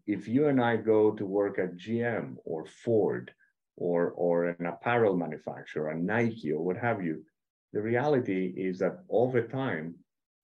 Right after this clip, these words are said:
transitioning these companies to being net zero will be part of the toolkit that you need to bring to your job.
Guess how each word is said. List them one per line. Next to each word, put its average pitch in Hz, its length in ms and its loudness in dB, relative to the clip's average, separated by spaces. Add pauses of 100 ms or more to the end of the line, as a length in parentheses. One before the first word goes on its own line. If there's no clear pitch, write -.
transitioning 101 800 -2
these 127 240 0
companies 78 720 -8 (160)
to 87 80 -4
being 85 500 -2 (300)
net 82 320 -4
zero 71 460 -6 (680)
will 107 400 2
be 90 460 2 (680)
part 113 220 2
of 107 80 -4
the 95 80 0
toolkit 90 560 -6
that 80 160 -4
you 80 100 -2
need 85 200 0
to 80 60 -6
bring 78 280 -4
to 73 80 -8
your 71 140 -6
job. 65 340 -12